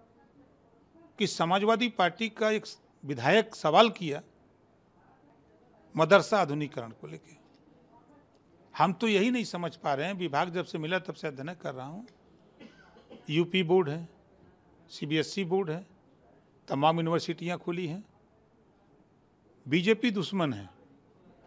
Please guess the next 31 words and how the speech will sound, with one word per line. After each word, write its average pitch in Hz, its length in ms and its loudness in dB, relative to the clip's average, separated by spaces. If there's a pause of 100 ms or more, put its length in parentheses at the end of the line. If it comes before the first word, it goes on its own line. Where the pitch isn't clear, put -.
(280)
जैसा 165 300 2
कि 185 160 -2
सपा, 175 360 0
बसपा, 156 340 -2
कांग्रेस 147 420 -4
के 147 140 -8
लोग 165 220 -2 (420)
कहते 139 280 -2
हैं 180 220 -2
कि 202 160 -6
बीजेपी 156 500 -4
मुसल-, 175 340 -2 (400)
मुसलमानों 190 500 2
के 240 80 0
दुश्मन 156 420 -2
है। 117 140 -18 (520)
तो 220 80 -2
पिछले 202 600 0
चार 180 360 4
बार 180 240 2
सरकार 165 460 0
सपा 156 360 -2
की, 156 200 -10
चार 143 280 -4
बार 147 220 -4
बसपा 135 380 -8
की, 180 360 -14 (720)
पचास 175 420 0
साल 170 140 0
कांग्रेस 117 460 -6
की, 202 180 -20